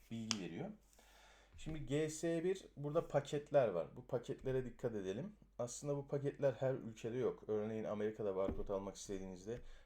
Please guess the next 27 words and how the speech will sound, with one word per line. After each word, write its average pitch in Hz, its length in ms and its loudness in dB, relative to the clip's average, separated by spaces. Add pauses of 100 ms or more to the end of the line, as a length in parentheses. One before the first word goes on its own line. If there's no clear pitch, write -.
(120)
böyle 95 200 0
paketler 92 480 -6
çıkmıyor - 360 -10
karşınıza. 82 520 -4
En 98 120 -4
azından 87 380 -6 (420)
son 98 240 -2
yaptığım 87 440 -2
işlemde 90 460 -4
böyle 87 200 -2
bir 87 80 -8
paket 90 300 -10
çıkmamıştı - 500 -10
karşıma. 90 460 -6
Tekrarlayabiliriz 85 840 -6
onu. 107 180 -8 (1120)
Burada 175 420 0 (1200)
onlu 170 400 8
paket 104 340 2
gösteriyor 95 500 0
arkadaşlar. 101 560 -4 (1700)
Onlu 180 360 0
paketin 139 460 -2
hemen 143 320 0
biraz 139 200 2
aşağısına 135 560 0
inelim 135 400 -2